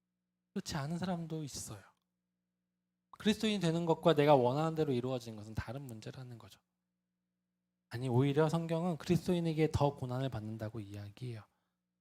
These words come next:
더 성공해서 멀어진다고 이야기하죠. 왜냐하면 내가 살아가는 세상이 불의한 세상, 초자연적인 권세, 하나님을 대적하는 초자연적인 세상 권세 잡은 자가 우리를 대적하는 삶이기 때문이죠.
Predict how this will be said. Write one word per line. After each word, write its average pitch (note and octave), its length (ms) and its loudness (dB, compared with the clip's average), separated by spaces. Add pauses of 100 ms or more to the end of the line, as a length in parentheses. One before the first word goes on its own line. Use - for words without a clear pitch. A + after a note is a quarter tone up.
(140)
더 C#3+ 160 6
성공해서 F3 480 4
멀어진다고 B2 600 0
이야기하죠. G#2 600 -6
왜냐하면 B2 500 2 (300)
내가 A#2 300 2
살아가는 C3+ 500 0
세상이 A#2+ 460 -4
불의한 G#2+ 360 -6
세상, G2+ 300 -6 (540)
초자연적인 C#3+ 560 2
권세, A2 420 -4 (380)
하나님을 C#3+ 320 4
대적하는 C#3 560 4
초자연적인 D#3 720 2
세상 D3+ 280 2
권세 C3+ 200 0
잡은 A#2+ 260 -4
자가 D3+ 280 2 (320)
우리를 C#3 560 2 (200)
대적하는 B2 640 -4
삶이기 A#2+ 420 -8
때문이죠. G2+ 500 -16